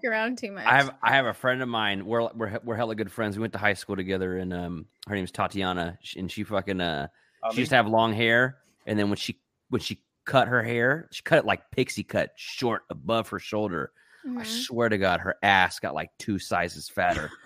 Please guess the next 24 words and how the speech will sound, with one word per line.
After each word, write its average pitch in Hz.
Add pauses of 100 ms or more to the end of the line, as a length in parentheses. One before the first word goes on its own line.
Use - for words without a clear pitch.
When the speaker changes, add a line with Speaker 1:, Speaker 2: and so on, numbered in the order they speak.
(160)
Speaker 1:
<laughs> -
I 233
don't 156
Speaker 2:
So 131
Speaker 1:
want 233
my 226
ass 214
Speaker 2:
it 208
Speaker 1:
to 247
get 214
Speaker 2:
was 226
Speaker 1:
any 220
Speaker 2:
so -
Speaker 1:
fatter 202
than 208
it 196
is 226
<laughs> -
right -
now. 311
Speaker 2:
Nah, -
that -
shit 110
was, -